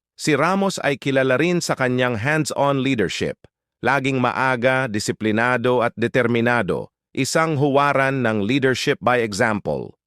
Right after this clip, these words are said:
Para sa kanya, ang tagumpay ng bansa ay hindi lamang nakasalalay sa gobyerno kundi sa pagkakaisa ng bawat Pilipino. Dahil sa kanyang malasakit, disiplina at malinaw na direksyon para sa bansa,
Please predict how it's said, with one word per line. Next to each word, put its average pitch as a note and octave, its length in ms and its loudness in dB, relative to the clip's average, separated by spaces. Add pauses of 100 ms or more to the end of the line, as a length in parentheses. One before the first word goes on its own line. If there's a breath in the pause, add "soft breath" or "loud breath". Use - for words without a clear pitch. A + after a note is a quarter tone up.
(240)
Para D3 320 0
sa E3 160 -4
kanya, C#3 400 0 (320 loud breath)
ang B2+ 160 2
tagumpay C#3 560 0
ng D3 160 0
bansa D3 480 0
ay C3+ 240 0
hindi C3 400 0
lamang C#3 400 0
nakasalalay B2 720 0
sa A#2 160 -4
gobyerno A#2 720 0 (240 loud breath)
kundi D3+ 320 0
sa D3+ 160 -4
pagkakaisa C3+ 880 -2 (160)
ng A#2 240 0
bawat A2+ 320 2
Pilipino. F#2+ 720 -4 (400)
Dahil B2 320 0
sa - 160 -4
kanyang C3 320 0
malasakit, C#3 720 0
disiplina A#2+ 880 -2
at G#2+ 240 -4
malinaw A#2 480 0
na G#2+ 80 2
direksyon A2 560 0
para A2 320 0
sa A2 80 -4
bansa, G2 560 -2